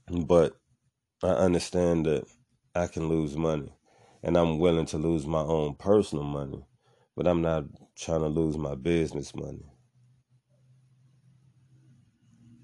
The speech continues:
But family, family would change so quick over money or a decision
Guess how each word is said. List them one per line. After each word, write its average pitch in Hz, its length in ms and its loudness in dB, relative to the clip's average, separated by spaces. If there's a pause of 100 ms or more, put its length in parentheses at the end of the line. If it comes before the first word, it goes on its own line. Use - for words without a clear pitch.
(2000)
But 80 300 -2
family, 87 680 0 (2000)
family 92 460 4
would 76 180 0
change 80 440 0
so 78 260 -2
quick 82 340 -2
over 76 260 0
money 80 440 0
or 76 320 0
a 71 40 -6
decision 76 760 -4